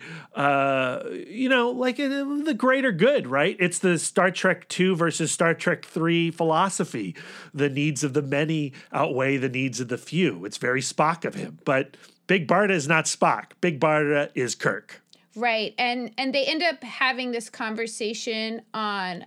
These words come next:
Speaker 2: a park bench where, um, he's saying, you know, like, "We do, we have to think about more people than Jacob. We have to think about everybody. And, and we got through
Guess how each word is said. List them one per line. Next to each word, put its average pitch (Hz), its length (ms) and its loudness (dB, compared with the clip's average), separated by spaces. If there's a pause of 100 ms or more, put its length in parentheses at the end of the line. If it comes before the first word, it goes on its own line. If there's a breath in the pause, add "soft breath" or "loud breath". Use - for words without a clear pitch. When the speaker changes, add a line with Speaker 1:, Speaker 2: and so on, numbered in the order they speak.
(140)
Speaker 2:
a 196 60 -6
park 226 400 -6
bench 330 500 -6 (840 soft breath)
where, 214 760 0
um, 175 600 -4 (240)
he's 285 420 -4
saying, 208 480 -4
you 214 100 -4
know, 196 160 -4
like, 175 300 -6 (300 soft breath)
"We 262 300 0 (100)
do, 269 200 -4
we 277 200 -4
have 269 360 0
to 262 80 -8
think 277 340 -6
about 196 560 -2 (760)
more 247 440 2
people 233 440 -6
than 185 180 -6
Jacob. 240 400 -4
We 247 100 -4
have 262 180 -2
to 269 80 -4
think 233 260 -8
about 202 340 -6 (720)
everybody. 226 720 -2
And, 233 240 -4 (240 loud breath)
and 277 260 0
we 330 240 2 (200)
got 403 340 0
through 214 680 -2